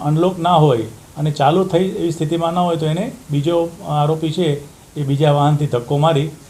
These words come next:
અને ચોરી કરીને લઈ જતા હતા. આમ, આ આરોપીઓ કુલ બાવીસ વાહનો છે, એ પૈકી તેઓએ, અ, જે કુલ, અ, બીજા બે ઈસમો છે, હાર્દિક મુકેશભાઈ પટેલ અને દશરથભાઈ મેરુભાઈ સેનવા,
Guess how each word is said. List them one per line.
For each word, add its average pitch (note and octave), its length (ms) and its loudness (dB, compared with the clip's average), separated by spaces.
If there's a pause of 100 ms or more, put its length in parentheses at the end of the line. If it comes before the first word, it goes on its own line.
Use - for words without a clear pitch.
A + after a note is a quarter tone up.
(220)
અને C#3 120 -2
ચોરી C3+ 280 2
કરીને C3 400 -4 (320)
લઈ C#3 160 2
જતા A2+ 340 -2
હતા. G2+ 180 -10 (600)
આમ, E3 220 2
આ F#3 200 4
આરોપીઓ F#3+ 560 2 (220)
કુલ F3+ 260 0
બાવીસ D#3 400 2
વાહનો F3+ 300 0
છે, F#3 140 -2
એ E3+ 160 -2
પૈકી F#3 720 -4
તેઓએ, E3+ 460 0 (640)
અ, C3+ 360 0 (140)
જે C#3+ 80 -4
કુલ, F3+ 360 2
અ, C#3+ 500 -2 (140)
બીજા D3+ 220 2
બે D3+ 140 4
ઈસમો D3+ 440 4
છે, B2+ 120 0
હાર્દિક D3+ 500 0
મુકેશભાઈ D3+ 420 -2
પટેલ G3+ 400 -2 (540)
અને C#3+ 120 -2
દશરથભાઈ D#3+ 560 2
મેરુભાઈ D3 380 4
સેનવા, A#2 420 -4